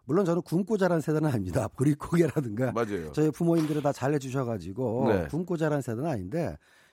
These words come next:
Speaker 1: 그럼에도 불구하고 어렸을 때 항상 제가 교육받은 게 "음식 귀하다, 버리지 마라, 뭐 남기면 안 된다."
Speaker 2: 그건
Speaker 1: 이런
Speaker 2: 뭐 지금도 마찬가지인
Speaker 1: 지금도
Speaker 2: 것 같아요.
Speaker 1: 마찬가지죠.
Speaker 2: 예, 예,
Speaker 1: 근데
Speaker 2: 그렇죠. 예.
Speaker 1: 먹방이라는 거는 먹는 것 그 자체만 보여주는.
Speaker 2: 네.
Speaker 1: 예, 그래서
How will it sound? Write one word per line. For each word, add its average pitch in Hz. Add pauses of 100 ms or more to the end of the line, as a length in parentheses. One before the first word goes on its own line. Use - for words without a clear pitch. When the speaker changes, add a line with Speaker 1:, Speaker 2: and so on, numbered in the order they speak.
Speaker 1:
그럼에도 202
불구하고 151
어렸을 120
때 -
항상 139
제가 120
교육받은 107
게 127
"음식 117
귀하다, 104
버리지 107
마라, 90 (320)
뭐 85
남기면 147
안 104
된다." 110
Speaker 2:
그건 175
Speaker 1:
이런 180
Speaker 2:
뭐 156 (160)
지금도 185
마찬가지인 135
Speaker 1:
지금도 269
Speaker 2:
것 196
같아요. -
Speaker 1:
마찬가지죠. -
Speaker 2:
예, -
예, 120
Speaker 1:
근데 214
Speaker 2:
그렇죠. 120
예. 101
Speaker 1:
먹방이라는 220
거는 214
먹는 254
것 240
그 165
자체만 160
보여주는. 117
Speaker 2:
네. 110 (300)
Speaker 1:
예, 117
그래서 147